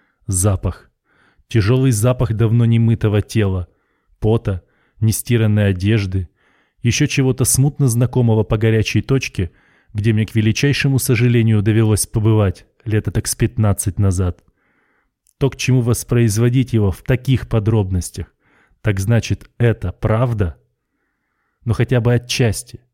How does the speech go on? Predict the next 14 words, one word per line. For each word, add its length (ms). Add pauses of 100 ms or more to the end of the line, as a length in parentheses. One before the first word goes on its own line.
(520)
Впрочем, 420
от 100
какой 300
именно 320
части-то? 720 (800)
«Ясно», 580 (200)
проговорил 560
я, 280 (320)
обращаясь 640
скорее 400
к 40
самому 400
себе. 460 (920)
«Поручик, 680